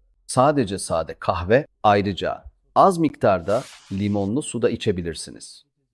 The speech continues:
Çünkü kalorisi düşüktür. Ancak kaçınmanız gereken bir şey var. Elma sirkesi.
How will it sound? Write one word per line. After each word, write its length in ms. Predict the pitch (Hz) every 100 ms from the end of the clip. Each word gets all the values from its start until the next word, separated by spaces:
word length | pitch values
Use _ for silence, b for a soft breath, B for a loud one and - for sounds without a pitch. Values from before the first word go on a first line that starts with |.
| -
Çünkü 440 | 135 - 143 143
kalorisi 560 | - 101 95 87 - 123
düşüktür. 520 | 90 87 - - - _ -
Ancak 640 | 117 165 123 98 - - _ _ _ -
kaçınmanız 640 | - 110 131 131 143 160
gereken 500 | 120 117 113 156 151
bir 100 | 131
şey 360 | 120 - 143 92
var. 300 | 76 71 - - - - - 120
Elma 460 | 113 101 95 117
sirkesi. 680 | - - 98 - - -